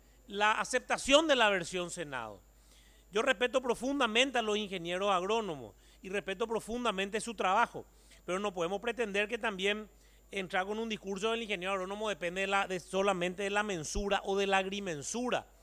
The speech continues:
para su supervivencia. Yo creo que es clarísimo cuando a-, a-, aquí también, y ojalá tengamos la coherencia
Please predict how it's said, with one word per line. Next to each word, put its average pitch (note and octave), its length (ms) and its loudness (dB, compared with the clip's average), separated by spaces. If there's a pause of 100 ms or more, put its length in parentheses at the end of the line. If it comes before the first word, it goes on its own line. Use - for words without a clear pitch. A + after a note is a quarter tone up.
(320)
para F#3+ 200 0
su G3 140 -10
supervivencia. F#3+ 800 -4 (800)
Yo F#3+ 120 4
creo A#3+ 200 6
que B3 100 4
es A#3 80 2
clarísimo A3+ 720 4
cuando G#3+ 320 0
a-, G3 80 2
a-, G#3+ 380 -2
aquí A3 280 -4
también, A3+ 640 4
y G#3 80 -4
ojalá F#3+ 400 2
tengamos A#3 380 2
la A#3+ 180 4
coherencia G3 800 2